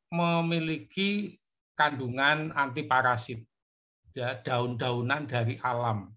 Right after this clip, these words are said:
Ya, ternyata ada di alam itu ya. Seperti tadi saya sampaikan ada, eh, sirih, petai Cina, ya, kemudian ada, eh,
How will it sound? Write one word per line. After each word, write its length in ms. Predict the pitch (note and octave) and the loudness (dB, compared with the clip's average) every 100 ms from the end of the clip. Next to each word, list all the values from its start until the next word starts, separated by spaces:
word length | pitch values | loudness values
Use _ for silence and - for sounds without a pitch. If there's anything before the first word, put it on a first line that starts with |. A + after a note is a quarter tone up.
| A2+ | -8
Ya, 80 | A#2 | -2
ternyata 400 | F3 G#3 A#3+ C#4 | 2 4 8 6
ada 240 | G3 E3+ | 6 2
di 160 | D3+ A#2+ | 0 0
alam 240 | A#2+ B2+ A#2+ | 2 2 0
itu 240 | A2+ A2 - | -4 -6 -6
ya. 320 | A2+ B2 C#3+ - - _ | -2 -2 -2 -10 -20 _
Seperti 320 | B2+ B2 A#2 | -12 -8 -4
tadi 180 | B2 B2 | -2 0
saya 160 | B2 A#2+ | 0 0
sampaikan 560 | B2+ A#2+ A#2+ A2+ B2 | 0 0 -2 0 0
ada, 400 | B2 A#2 B2 A2+ A2+ - _ _ | 0 -2 -2 -2 -4 -14 _ _
eh, 140 | A2+ C3 | -10 -8
sirih, 560 | A2+ E3 E3 D#3 D#3 D3+ | 0 2 4 4 2 0
petai 400 | A#2 C3 C3+ A#2+ | -2 0 0 -2
Cina, 720 | D#3+ D#3+ D#3 D3+ D3+ D3 E3 | -4 -2 2 2 2 0 -4
ya, 240 | B2 C3+ | -8 -8
kemudian 720 | A#2 B2+ C3 A2+ B2 B2+ B2+ | -8 -10 -10 -6 -2 -2 0
ada, 560 | C3 A2+ C3+ B2+ B2 A#2+ - - _ _ | -4 -4 0 0 0 -2 -12 -20 _ _
eh, 960 | - C#3 C3+ C3 C3 C3 C3 C3 C3 | -10 -8 -6 -2 -2 0 0 -2 -2